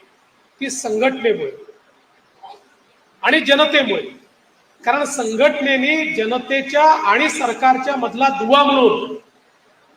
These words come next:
त्या ठिकाणी काम केलं, कार्यकर्त्यांनी ते काम केलं आणि म्हणून जनतेने आपल्यावर विश्वास ठेवला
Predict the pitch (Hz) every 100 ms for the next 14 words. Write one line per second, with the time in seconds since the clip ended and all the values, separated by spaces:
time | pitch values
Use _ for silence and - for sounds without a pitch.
0 | _ 254 269 269 285 302 - 294 302 277
1 | 240 233 226 - 240 311 320 302 311 302
2 | 294 294 285 254 233 240 202 180 180 -
3 | _ _ _ _ 214 233 240 294 196 214
4 | 233 247 254 247 311 339 339 - - 185
5 | 190 226 233 240 196 185 240 269 269 247
6 | 208 180